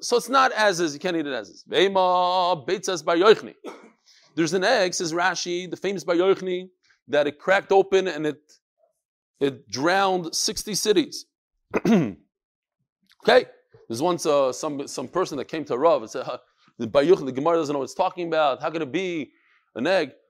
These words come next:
So he said, "Look, if I told you, if I wrote somewhere that this drop of something drowned sixty cities," you'd say, "Meshuggah." It's a lashon that people speak. You see this little piece of ink?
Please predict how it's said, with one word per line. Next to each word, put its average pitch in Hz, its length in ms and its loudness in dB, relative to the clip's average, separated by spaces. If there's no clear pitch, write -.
So - 120 -10
he 147 60 -4
said, 226 320 2
"Look, 151 260 0
if 170 120 0
I 220 100 8
told 220 320 4
you, 170 160 4
if 143 80 -2
I 180 120 4
wrote 180 220 0
somewhere 139 280 -6
that 120 160 -8
this 175 300 2
drop 156 540 0
of 147 140 -8
something 143 580 -8
drowned 147 640 -6
sixty - 360 -8
cities," 110 540 -8
you'd 110 140 -14
say, 151 360 -2
"Meshuggah." 156 480 -2
It's 110 380 -10
a 120 40 -2
lashon 175 400 2
that 139 140 -4
people 190 200 -4
speak. 185 240 -8
You 131 80 -12
see 165 120 -10
this 165 160 -8
little 170 160 -2
piece 170 200 -10
of 165 120 -6
ink? 233 300 -10